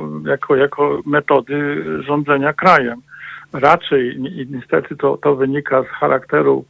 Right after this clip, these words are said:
y, pana, y, premiera Kaczyńskiego, że on lubi, czy on, on dzieli, y, rządzi przez dzielenie i własne szeregi, i też społeczeństwo, y, do, do, dążył i dąży do polaryzacji.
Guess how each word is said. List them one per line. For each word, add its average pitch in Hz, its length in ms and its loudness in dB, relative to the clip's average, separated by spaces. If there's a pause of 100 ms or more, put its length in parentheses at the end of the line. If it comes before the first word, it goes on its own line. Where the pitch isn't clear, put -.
y, 131 300 -4
pana, 131 260 -4 (600)
y, 139 100 0
premiera 139 640 2 (240)
Kaczyńskiego, 139 1000 2
że 135 180 0
on 143 360 2
lubi, 139 480 0 (400)
czy - 80 2
on, 135 280 2 (180)
on - 420 -2 (280)
dzieli, 160 520 4 (140)
y, 143 280 2
rządzi 175 320 2
przez 165 200 -2
dzielenie 151 580 4
i 170 120 -2
własne 143 420 -2
szeregi, 143 560 -2
i - 40 -10
też 95 200 -4
społeczeństwo, - 720 0 (500)
y, 147 320 6 (140)
do, 160 180 0
do, - 300 2
dążył 151 540 2
i 135 80 0
dąży 139 380 2
do 143 160 0
polaryzacji. 135 840 0